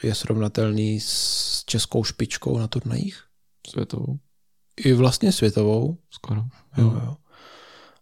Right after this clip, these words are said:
Speaker 1: A C dva paty, druhá, eh, to, to bylo, to stačilo na třetí místo v F P O a druhá, eh, druhá byla v s-, C dva patech s dvaceti procenty, což je taky paráda.
Speaker 2: Jo, já
Speaker 1: Jako měla
Speaker 2: jsem
Speaker 1: tam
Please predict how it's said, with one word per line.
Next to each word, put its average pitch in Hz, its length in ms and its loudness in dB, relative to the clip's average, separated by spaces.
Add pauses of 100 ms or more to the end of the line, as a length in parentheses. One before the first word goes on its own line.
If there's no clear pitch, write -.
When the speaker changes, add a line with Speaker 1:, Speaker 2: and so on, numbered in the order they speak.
(140)
Speaker 1:
A 113 480 4
C - 180 2
dva 117 160 4
paty, 120 520 0 (260)
druhá, 120 520 8 (200)
eh, 139 160 4 (140)
to, - 140 0
to - 140 0
bylo, 123 180 4
to - 160 -8
stačilo 120 320 2
na 107 80 2
třetí - 300 0
místo 175 380 -2 (400)
v - 80 -6
F 143 100 -4
P 151 100 0
O 143 160 2 (340)
a - 80 -6
druhá, 120 600 6 (100)
eh, 113 380 4
druhá 120 360 6
byla - 300 -2
v 117 80 -10
s-, - 680 -8
C 107 160 2
dva 107 200 2
patech 160 480 2 (440)
s - 120 -12
dvaceti 117 380 0
procenty, 117 500 -4 (120)
což - 180 -2
je - 40 0
taky - 180 -2
paráda. - 420 -8 (360)
Speaker 2:
Jo, 117 160 6
já 156 60 4
Speaker 1:
Jako 127 120 4
měla 117 140 6
Speaker 2:
jsem 104 60 2
Speaker 1:
tam 110 220 2